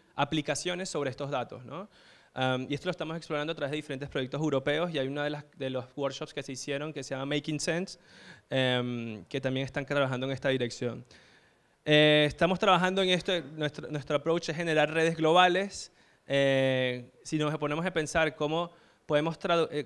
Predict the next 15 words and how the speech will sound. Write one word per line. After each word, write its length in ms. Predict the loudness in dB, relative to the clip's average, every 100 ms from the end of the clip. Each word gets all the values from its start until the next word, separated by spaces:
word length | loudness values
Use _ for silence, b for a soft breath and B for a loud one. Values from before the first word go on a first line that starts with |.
| 0
llevar 280 | 4 4 4
el 80 |
mundo 480 | 2 0 2 4 2
físico 840 | 0 -4 -4 -4 -6 -2 -4 -4 -8
al 140 | -8 -6
mundo 200 | -4 -4
digital 760 | -4 -4 2 4 4 -2 -8
a 100 | -8
través 240 | -2 -2 0
de 80 | -2
sensores, 540 | -4 -4 -2 0 -2
esto 220 | -4 -6
es 40 | -4
un 100 | -4
approach. 500 | -2 -2 -2 -8